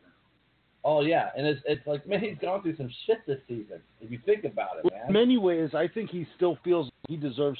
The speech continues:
Speaker 1: to be in prison by the senators. Like, in his heart, I think he feels like he, he deserves that,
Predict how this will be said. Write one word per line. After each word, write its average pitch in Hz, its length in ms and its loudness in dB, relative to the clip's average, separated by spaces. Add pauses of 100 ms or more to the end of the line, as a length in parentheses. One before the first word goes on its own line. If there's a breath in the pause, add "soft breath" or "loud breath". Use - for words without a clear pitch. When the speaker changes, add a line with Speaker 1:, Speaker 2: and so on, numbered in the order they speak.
Speaker 1:
to 131 60 -8
be 135 160 -2
in 117 120 -6
prison 127 420 -2
by 117 180 2
the 101 140 -6
senators. - 480 -6 (1040)
Like, 110 220 -2
in 139 100 4
his 135 160 6
heart, - 140 0 (160)
I 104 120 0
think 127 160 -4
he 131 120 -2
feels 139 320 4
like 113 180 0
he, 113 180 -2 (220)
he 123 100 0
deserves 113 460 0 (140)
that, 69 160 -8